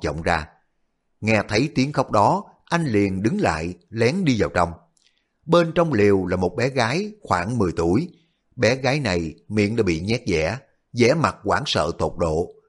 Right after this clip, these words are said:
nước mắt lăn dài trên má. Vừa thấy anh, bé gái kia co rúm người lại, vẻ khiếp sợ. Anh nhận ra đây chính là Dương Tử Hy, em gái của Dương Tử Mi.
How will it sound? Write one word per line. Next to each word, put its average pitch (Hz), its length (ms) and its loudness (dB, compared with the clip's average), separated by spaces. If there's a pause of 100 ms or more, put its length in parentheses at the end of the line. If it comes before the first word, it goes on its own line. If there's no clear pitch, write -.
(100)
nước 139 280 0
mắt 196 240 -2
lăn 139 260 -2
dài 76 320 0
trên 82 160 -2
má. 87 280 -2 (840)
Vừa 101 260 4
thấy 117 140 -4
anh, 95 300 -4 (220)
bé 120 220 2
gái 147 280 -2
kia 107 300 4 (140)
co 165 260 2
rúm 196 220 0
người 98 160 2
lại, 82 320 -2 (200)
vẻ 92 300 0
khiếp 185 180 -4
sợ. 80 300 -2 (840)
Anh 101 380 -2 (140)
nhận 107 300 -2
ra 120 160 2
đây 110 380 2
chính 185 140 2
là 170 80 0
Dương 104 260 2
Tử 101 260 -4
Hy, 101 240 2 (300)
em 104 220 -2
gái 104 200 -2
của 147 120 -4
Dương 104 240 0
Tử 82 120 -6
Mi. 95 220 0